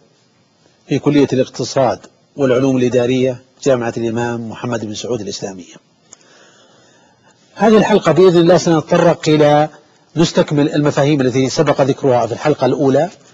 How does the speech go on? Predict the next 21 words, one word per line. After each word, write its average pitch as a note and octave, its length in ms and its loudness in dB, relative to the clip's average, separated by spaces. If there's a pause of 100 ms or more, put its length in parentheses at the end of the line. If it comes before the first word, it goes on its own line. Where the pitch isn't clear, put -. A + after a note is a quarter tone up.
(640)
نت-، D#3 220 -2 (340)
نس-، D3 180 -6 (420)
نقول D3+ 400 0
ال-، B2+ 520 -2
من C#3+ 120 -8
ضمن D3 280 0
ال-، C3 320 -2
الحقيقة B2+ 500 -2
ال-، A#2 200 -4
المفاهيم A#2 680 -2
التي B2 100 -4
سنتطرق C#3 500 -2
إليها C3+ 240 2
الاقتصاد C3 420 -2
الكلي، C3+ 540 -2 (840)
الطلب D3 380 2
الكلي C#3+ 380 2
والعرض B2+ 380 2
الكلي، C3+ 580 -2 (840)
التدفق C3+ 840 -2
والرصيد، B2+ 1040 0